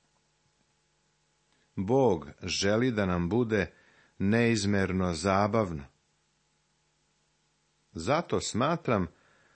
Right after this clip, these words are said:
da bi lokalna crkva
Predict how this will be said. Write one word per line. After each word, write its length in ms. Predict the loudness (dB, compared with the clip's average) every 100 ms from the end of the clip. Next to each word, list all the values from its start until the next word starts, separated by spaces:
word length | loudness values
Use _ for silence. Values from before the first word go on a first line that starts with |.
| _ _ _ _
da 140 | -2 0
bi 140 | 2
lokalna 760 | 4 2 2 2 4 4 0 -4
crkva 680 | -4 -2 0 -2 0 0